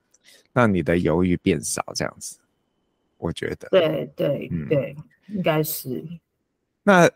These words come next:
Speaker 1: 讲一下人因工程的一个工作，你们会做什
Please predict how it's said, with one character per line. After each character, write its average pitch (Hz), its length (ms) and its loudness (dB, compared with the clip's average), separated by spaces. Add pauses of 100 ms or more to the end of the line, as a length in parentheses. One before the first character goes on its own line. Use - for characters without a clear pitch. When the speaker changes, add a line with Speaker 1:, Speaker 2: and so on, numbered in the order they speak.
(140)
Speaker 1:
讲 110 220 4
一 127 40 2
下 160 240 4 (100)
人 110 220 2
因 143 140 -2
工 147 220 2
程 95 480 0
的 104 260 4
一 104 100 -2
个 110 200 2
工 110 240 -2
作， 107 200 0
你 80 120 -4
们 82 360 -2
会 127 220 0
做 110 280 0
什 - 140 -6